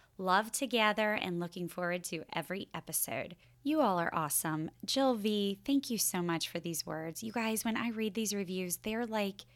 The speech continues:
you just dropped a little note in my mailbox. It is so awesome, and I just appreciate your encouragement and your support so much. If you leave a review,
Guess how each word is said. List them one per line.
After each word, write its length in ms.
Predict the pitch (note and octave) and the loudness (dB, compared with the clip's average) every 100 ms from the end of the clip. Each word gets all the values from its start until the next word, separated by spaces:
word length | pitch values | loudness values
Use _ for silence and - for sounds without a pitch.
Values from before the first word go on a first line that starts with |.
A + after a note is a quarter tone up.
| - - - | -20 -20 -6
you 180 | A3 | -4
just 340 | G3+ A3 G3 - | 0 0 0 0
dropped 300 | G#3+ G#3+ A#3 | -4 -4 -6
a 40 | |
little 220 | G3 F#3+ | -4 -2
note 340 | F#3 E3+ D#3+ - | 0 0 -2 -4
in 80 | F3 | -4
my 120 | D#3+ | -4
mailbox. 680 | D#3+ D3+ D3 - E3+ E3+ - - | -2 -4 -6 -6 -8 -6 -8 -4
It 160 | G3 | -4
is 360 | - A3 F3+ F3+ - - - - _ _ _ | -2 -2 -4 -8 -14 -20 -20 -20 _ _ _
so 460 | - - - A#3 B3+ | -10 -4 0 2 2
awesome, 680 | - F#3 E3+ - F3 F3 F3 - | 2 0 0 0 2 2 0 -4
and 480 | F#3 F#3 F3 F3 F3 | -6 -2 -2 -2 -4
I 160 | - A3 | -6 -6
just 260 | A3+ G3 - | -4 -4 -4
appreciate 760 | - - F#3 - F#3+ F3 F3+ - | -8 -6 -4 -4 -2 -2 -4 -8
your 420 | F#3 F3+ F3 F3 | -6 -2 -2 -2
encouragement 840 | - E3+ - G#3 G#3 G#3+ G#3+ G#3+ - - - - | -4 -6 -4 -4 -4 -4 -4 -4 -8 -18 -20 -8
and 140 | - F#3+ | -4 -2
your 100 | F#3 | -2
support 640 | - G3 - F#3 E3+ - _ - | -4 -6 -6 -2 -2 -4 _ -8
so 600 | - - F3+ F3 E3+ A3 - | -4 -2 0 0 -2 -6 -8
much. 420 | E3+ D3+ - - - - - | -6 -6 -6 -8 -8 -20 -6
If 180 | F3+ - | -6 -2
you 120 | F#3+ | 0
leave 180 | B3+ C4+ | 0 2
a 60 | |
review, 640 | D4 D4 C4 C#4+ C4 A#3 | 0 0 0 2 2 0